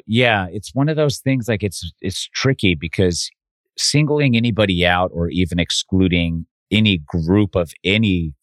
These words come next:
any grouping and you being the person that brought it up,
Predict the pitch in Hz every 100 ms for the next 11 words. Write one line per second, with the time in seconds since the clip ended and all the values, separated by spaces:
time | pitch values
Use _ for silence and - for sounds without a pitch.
0 | _ 104 131 92 80 92 123 92 78 76
1 | _ - 87 90 98 90 98 87 - 95
2 | 92 90 85 76 80 78 80 92